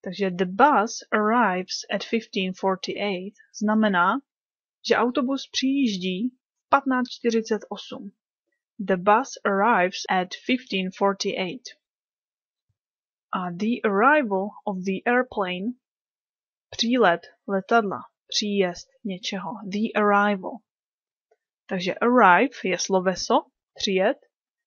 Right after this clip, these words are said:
arrival, příjezd. Takže depart,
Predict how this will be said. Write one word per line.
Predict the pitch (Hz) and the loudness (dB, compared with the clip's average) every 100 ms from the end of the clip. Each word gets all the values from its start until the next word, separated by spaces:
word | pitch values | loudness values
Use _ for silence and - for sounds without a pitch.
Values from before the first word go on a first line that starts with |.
| _ _ | _ _
arrival, | - 196 220 277 277 202 185 226 - _ _ | 2 4 4 4 2 0 -2 -2 -6 _ _
příjezd. | - 214 196 196 190 - - - - _ _ _ _ _ _ _ _ _ - | -6 -4 -2 0 0 -4 -14 -20 -20 _ _ _ _ _ _ _ _ _ -10
Takže | 196 196 | -4 -2
depart, | 196 220 294 285 285 | -2 2 4 4 2